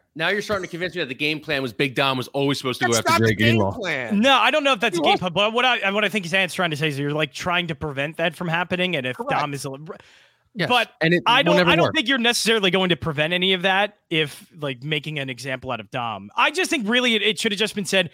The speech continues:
Speaker 3: "Hey, your head of security, he shouldn't be treated like a guy that's just supposed to be at that spot on the sideline. Just
Speaker 1: Mm-hmm.
Speaker 3: move him back or something." Like, don't.
Speaker 2: Right.
Speaker 3: Because the problem with me is the Eagles, if this was an issue to where that,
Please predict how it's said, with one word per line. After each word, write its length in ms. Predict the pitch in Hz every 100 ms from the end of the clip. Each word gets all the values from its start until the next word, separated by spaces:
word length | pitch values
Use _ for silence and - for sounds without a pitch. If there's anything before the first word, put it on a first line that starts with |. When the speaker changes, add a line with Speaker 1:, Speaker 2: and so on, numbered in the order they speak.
| - -
Speaker 3:
"Hey, 80 |
your 160 | 202 185
head 140 | 196
of 60 | -
security, 640 | 196 - 175 190 196 190 -
he 380 | 147 135 - 165
shouldn't 260 | - 180
be 80 | 170
treated 320 | - 175 160
like 120 | 151 143
a 40 |
guy 180 | 147 143
that's 160 | 135 -
just 240 | 139 - -
supposed 320 | - 143 156 160
to 40 |
be 60 | 151
at 80 |
that 160 | 139 143
spot 240 | - 139
on 40 | 143
the 60 |
sideline. 500 | 131 139 143 147 151 - _ -
Just 140 | 147
Speaker 1:
Mm-hmm. 80 | 160
Speaker 3:
move 100 | 160
him 80 | 131
back 240 | 117 117
or 80 | 127
something." 320 | 131 117 127
Like, 160 | 120 117
don't. 260 | 131 123 -
Speaker 2:
Right. 200 | 101 -
Speaker 3:
Because 180 | 214 247
the 80 | 247
problem 300 | 330 349 226
with 160 | 165
me 260 | 233 269 180
is 220 | 151 - _ -
the 80 | 208
Eagles, 400 | 262 254 247 -
if 160 | 208 -
this 180 | 311 285
was 140 | 214
an 80 | 226
issue 280 | 226 202 165
to 120 | 180
where 300 | 170 165 147 - - -
that, 320 | 165 208 226